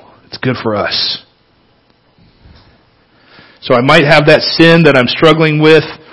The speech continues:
or see sin in the world that I can't change, or I feel powerless to change. So what do I do? I just do good. That doesn't change God, 'cause God is always good.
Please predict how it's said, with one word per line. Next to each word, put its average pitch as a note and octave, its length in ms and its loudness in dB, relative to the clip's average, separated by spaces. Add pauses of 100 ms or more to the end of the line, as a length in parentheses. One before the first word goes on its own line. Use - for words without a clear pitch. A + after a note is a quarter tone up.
or B2 120 0
see D3+ 180 -2
sin D#3+ 260 -2
in D#3 120 -2
the C3 80 -2
world C#3 340 0
that C3 140 2
I A#2+ 60 -4
can't C#3 300 -4
change, C#3 520 -4 (1040)
or A2+ 100 0
I - 80 -8
feel C#3 100 0
powerless C3 420 -2
to B2 100 -14
change. C3 340 -6 (220)
So B2 80 -4
what B2 200 0
do B2+ 120 -2
I B2 100 2
do? D3 320 2 (580)
I C3 180 0
just C3 240 -2
do A#2+ 120 0
good. A#2 480 -2 (2500)
That D3 200 0
doesn't F#3 260 2
change F#3+ 300 2
God, F3+ 360 4
'cause C3+ 180 0
God E3+ 280 4
is D#3+ 80 2
always D#3+ 340 4
good. A2 340 -2